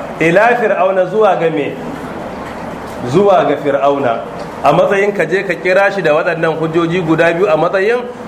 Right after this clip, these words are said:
Allah subhanahu wa ta'ala ya baka wasu burhanan, wato wasu hujjoji guda biyu.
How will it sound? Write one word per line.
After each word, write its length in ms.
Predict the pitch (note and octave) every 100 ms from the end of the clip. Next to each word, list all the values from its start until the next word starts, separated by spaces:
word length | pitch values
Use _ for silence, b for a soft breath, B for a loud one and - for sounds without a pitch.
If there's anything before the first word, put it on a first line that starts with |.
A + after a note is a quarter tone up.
| -
Allah 320 | F3 F#3+ F3+ -
subhanahu 560 | E3 F#3+ E3+ E3+ D3+
wa 100 | E3
ta'ala 500 | E3 D3 D3 D3+ D3+ D3+
ya 280 | E3 F3+
baka 360 | F3 F#3 F#3 E3+
wasu 260 | D3+ D3+ D#3+
burhanan, 760 | D3 C#3 C3+ C3+ C#3+ D#3+ C#3 A2+ - - - - -
wato 340 | C3 C#3+ C#3+ D3
wasu 200 | D#3+ D#3+
hujjoji 540 | D#3+ D3+ E3 D#3 E3
guda 300 | D3 B2 A#2
biyu. 260 | A2+ A2+